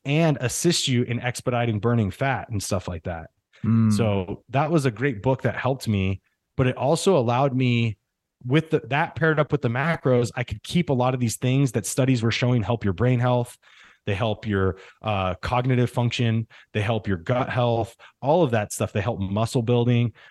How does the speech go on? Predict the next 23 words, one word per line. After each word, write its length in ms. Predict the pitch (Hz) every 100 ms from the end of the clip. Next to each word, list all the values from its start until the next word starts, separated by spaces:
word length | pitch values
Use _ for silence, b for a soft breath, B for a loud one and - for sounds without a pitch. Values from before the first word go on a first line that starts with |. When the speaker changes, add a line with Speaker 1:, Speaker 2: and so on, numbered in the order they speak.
| B
Speaker 1:
Like, 140 | 107
all 200 | - 143
of 80 | 139
these 220 | 117 107
things 720 | - 170 151 120 113 104 - - _ -
help 340 | - 156 185
you, 400 | 123 107 98 101 _ _ _ _
but 200 | 110 131
you 500 | 120 131 127 120 113 -
are 160 | 123 117
forced 640 | - 180 202 135 - - -
in 160 | 131
a 120 | 120 120
lot 220 | 131 139
of 80 | 127
other 160 | 117
diets 340 | 101 147 120 -
to 80 | -
cut 300 | - 220 -
some 120 | 127
of 80 | 110
those 180 | 101 95
out, 260 | 123 139